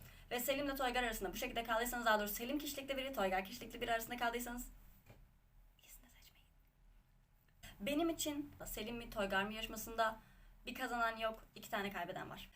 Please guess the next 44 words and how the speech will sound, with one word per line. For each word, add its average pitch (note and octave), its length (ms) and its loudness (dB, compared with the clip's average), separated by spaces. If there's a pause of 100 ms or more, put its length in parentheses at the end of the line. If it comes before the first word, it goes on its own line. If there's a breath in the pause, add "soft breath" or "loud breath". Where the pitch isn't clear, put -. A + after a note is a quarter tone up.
(140 soft breath)
Evet, C4+ 180 0
bu D#4 40 6
haftaki, D4+ 400 4
e, B3 420 -2
videoda A#3+ 300 -2
bu - 40 -4
şekildeydi. G3+ 400 0
Hani G3 100 4
Selim A3 380 -2
versus G#3 240 0
Toygar G#3 260 2
istediniz. A3+ 440 -2
Ben G3+ 180 4
de G#3 140 4
kendi G#3 360 0
çapımda G3 420 0
hani G3 120 2
yani F#3 200 2
kendi B3+ 260 4
düşüncelerimle, G3 560 2
kendi A#3+ 220 2
fikirlerimle G#3 440 0
onu F#3+ 160 2
yorumladım. A#3+ 500 0
Benim A3+ 140 -2
için A#3 240 -6
net B3 160 -2 (120)
Selim A#3+ 420 -8
okey A#3+ 460 -4
bir A#3 60 -10
karakter. A#3 520 0
Çünkü A3+ 400 -2 (720 loud breath)
iyi C#4+ 220 -2
gibi D4 180 -2
görünüyor, D4 420 4
tatlı C#4 260 -2
gibi C4 160 -6
görünüyor C#4+ 480 2
ama C#4 260 6
aslında C#4 280 6
içinde C4+ 540 4
o B3 140 4
yarat-, B3 360 8 (160)
yani A3 360 2